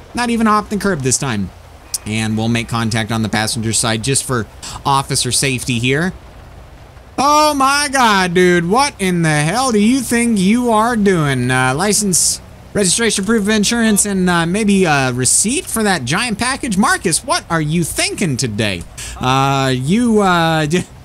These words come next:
what, what? I was hoping that there were gonna be some extra questions. Uh, what are you transporting this evening? I have some items to take down to donate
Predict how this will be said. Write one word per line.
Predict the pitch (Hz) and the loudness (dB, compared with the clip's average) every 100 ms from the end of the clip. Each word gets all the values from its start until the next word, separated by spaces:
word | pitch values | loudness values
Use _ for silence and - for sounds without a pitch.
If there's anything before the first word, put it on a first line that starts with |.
| - - - | -20 -18 -6
what, | - 262 - - - - - - | -2 0 -2 -12 -20 -18 -14 -4
what? | 285 294 233 - - - - | -2 0 -2 -6 -20 -18 -6
I | - 269 | 0 0
was | 294 | 0
hoping | 277 415 403 359 | 0 -2 -2 0
that | 302 | 0
there | 254 254 | 2 2
were | |
gonna | 247 247 | 2 0
be | 240 | 0
some | 233 | 0
extra | 262 - 233 | -2 -6 -2
questions. | 392 359 240 220 196 - - - | -2 0 0 -2 -4 -10 -16 -2
Uh, | 185 175 170 165 165 165 170 | 0 2 2 2 2 0 -2
what | 170 277 427 | -2 0 0
are | |
you | 415 | 0
transporting | 392 523 523 320 202 | 0 -2 -2 -2 0
this | 165 147 | 0 0
evening? | 143 120 104 - 147 | -2 -4 -6 -14 -6
I | 226 | -4
have | 277 | -2
some | 277 | -2
items | 269 247 208 | -2 0 -2
to | 190 | -2
take | 208 196 | -4 -2
down | 190 175 175 | 0 0 0
to | - | -2
donate | 127 151 160 175 131 123 - | -2 0 0 0 0 -2 -6